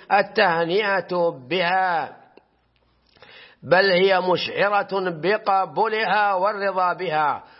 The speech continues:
ولو أن وثنياً سجد لصنم أو نصرانياً سجد لقسيس أو صليب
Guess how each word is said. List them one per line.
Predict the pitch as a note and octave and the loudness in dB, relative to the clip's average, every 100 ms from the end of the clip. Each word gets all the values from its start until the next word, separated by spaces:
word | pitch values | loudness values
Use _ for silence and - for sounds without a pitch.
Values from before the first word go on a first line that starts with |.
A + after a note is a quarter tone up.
| - - | -20 -6
ولو | C#3 F#3+ F#3+ F#3+ | -2 0 -2 -4
أن | G#3+ G#3 F#3+ | -4 -4 -2
وثنياً | F#3+ F#3+ F#3 E3+ F#3 F3+ G3 F#3+ | -2 -2 -2 -4 -4 -2 -2 -2
سجد | E3 D#3+ F#3+ G3 F#3 | -4 -4 -2 -2 -2
لصنم | F3+ F3 - F#3 F3 C#3 G#2+ - - - | -2 -2 -2 -2 -2 -4 -10 -20 -18 -4
أو | E3+ F#3+ | -4 -2
نصرانياً | F#3 D#3+ F3 F#3+ F3+ F#3+ G3+ G3 F3+ | -6 -6 -2 -2 -2 -2 -4 -2 -4
سجد | E3+ F#3+ G3 F#3 | -2 -2 -2 -2
لقسيس | F#3+ F#3+ G#3 F3+ - G#3 D3+ C#3+ A#2+ - - - | -2 -2 -2 -6 -4 -4 -4 -6 -8 -14 -20 -6
أو | D#3 F3+ F3 | -4 -2 -4
صليب | - E3+ F3+ G#3 | -4 -4 0 -2